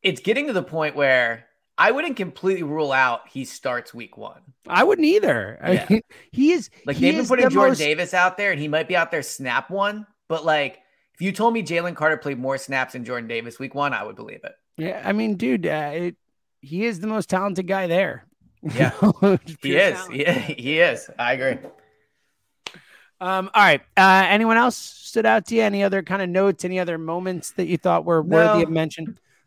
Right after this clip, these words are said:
Speaker 2: The
Speaker 1: Not
Speaker 2: fights,
Speaker 1: really.
Speaker 2: I noticed
Speaker 1: I think
Speaker 2: there was
Speaker 1: you got
Speaker 2: a, a
Speaker 1: everything.
Speaker 2: coup-, a couple, a couple skirmishes. Anything interesting
Speaker 1: Oh,
Speaker 2: with
Speaker 1: yeah,
Speaker 2: that?
Speaker 1: there, there was a fight. Um, so I, like, I saw the fight.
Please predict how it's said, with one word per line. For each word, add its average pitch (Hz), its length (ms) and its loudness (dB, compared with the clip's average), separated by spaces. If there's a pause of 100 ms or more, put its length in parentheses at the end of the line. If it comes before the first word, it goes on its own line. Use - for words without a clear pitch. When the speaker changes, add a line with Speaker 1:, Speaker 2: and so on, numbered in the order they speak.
Speaker 2:
The 202 60 0
Speaker 1:
Not - 60 -6
Speaker 2:
fights, 208 340 2
Speaker 1:
really. 220 280 0
Speaker 2:
I - 20 -4
noticed 208 280 2
Speaker 1:
I - 40 2
think - 20 8
Speaker 2:
there 208 60 6
was 190 140 4
Speaker 1:
you 180 60 4
got 175 60 4
Speaker 2:
a, - 40 0
a - 120 -4
Speaker 1:
everything. 185 220 2
Speaker 2:
coup-, - 140 -4
a 190 100 2
couple, 180 400 2
a 175 60 -6
couple 160 220 -4
skirmishes. 185 800 0
Anything 165 600 0 (120)
interesting 180 400 2
Speaker 1:
Oh, 226 60 6
Speaker 2:
with - 100 4
Speaker 1:
yeah, 165 160 4
Speaker 2:
that? 170 60 2
Speaker 1:
there, 170 160 -2
there 165 140 -4
was 170 260 -2
a 160 60 -6
fight. 135 440 -4 (120)
Um, 120 560 -6 (460)
so 165 360 -4
I, 208 360 0
like, 165 160 -8
I 156 80 -4
saw 190 260 -4
the 214 100 -6
fight. 143 480 -10